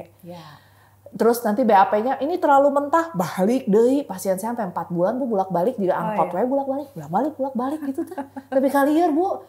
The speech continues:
Speaker 2: buktinya kurang, nyariin lagi.
Speaker 1: Iya, bukti, betul. Karena, ya, itu juga ya, jadi tanpa bermaksud menyalahkan siapapun, maksud saya dari, eh, dari masyarakat juga harus aware.
Speaker 2: Hmm.
Speaker 1: Jadi peningkatan literasi digital dan keuangan itu penting. Ini bagian dari edukasi publik juga ya,
Speaker 2: Hmm.
Speaker 1: diskusi-diskusi seperti ini gitu. Kemudian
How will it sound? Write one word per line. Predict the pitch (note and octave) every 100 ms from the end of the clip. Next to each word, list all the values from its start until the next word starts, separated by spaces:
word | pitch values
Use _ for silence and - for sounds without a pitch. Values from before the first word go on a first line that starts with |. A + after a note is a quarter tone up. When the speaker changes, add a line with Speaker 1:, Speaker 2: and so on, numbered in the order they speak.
| _
Speaker 2:
buktinya | A#3+ C4+ F4 F#4+
kurang, | - F#4 F#4 G4+ G#3+
nyariin | F3 F#3 A3+ C4+ C#4 B3+
lagi. | A3 A#3+ C4
Speaker 1:
Iya, | G3+ F3
bukti, | E3 G#3 A3+ C4+
betul. | B3+ A#3 B3+ B3 A#3
Karena, | A3 C4 F#3
ya, | A#3+ C4 G#3
itu | A#3
juga | C4+ D4+ B3+
ya, | B3+
jadi | C4 B3+ D#4 - _ _ _ _ _
tanpa | B3 A#3+ B3+ B3+
bermaksud | A#3 A#3+ A#3+ A#3+ C4 A#3+
menyalahkan | A3+ G#3+ G#3+ G#3+ G#3+
siapapun, | F#3 F#3 F#3 C#4
maksud | B3 A3 G#3+
saya | B3+ D4+ A#3 -
dari, | G3+ G#3 G#3+ G#3+
eh, | _ - G3+
dari | G#3 G#3+
masyarakat | G3+ G3+ G3 G3+ -
juga | B3 G3+ G3+
harus | G3 G3
aware. | - B3 A#3+ G3+ F#3+ F#3+
Speaker 2:
Hmm. | G3
Speaker 1:
Jadi | A3 G#3 F#3+
peningkatan | G#3+ A3 G#3+ G3+ G3+
literasi | G3+ F#3+ F#3 F3+ G3
digital | F3 G3 - F#3+
dan | F#3 F#3+
keuangan | F#3 F3+ F#3+ G#3+
itu |
penting. | C4 B3+ B3 A3+ G#3+ G#3
Ini | A#3+
bagian | G#3 F#3 G3
dari | F#3 F#3
edukasi | F3+ F#3 F#3 G3
publik | F#3+ F#3 F3+
juga | A#3
ya, | A3 G3
Speaker 2:
Hmm. | G#3
Speaker 1:
diskusi-diskusi | G3+ F#3 G3 F3+ F#3 F#3
seperti | - F#3 F3+ F3
ini | F#3 F3+ F3
gitu. | F3
Kemudian | E3+ F3+ F3+ G#3+ A#3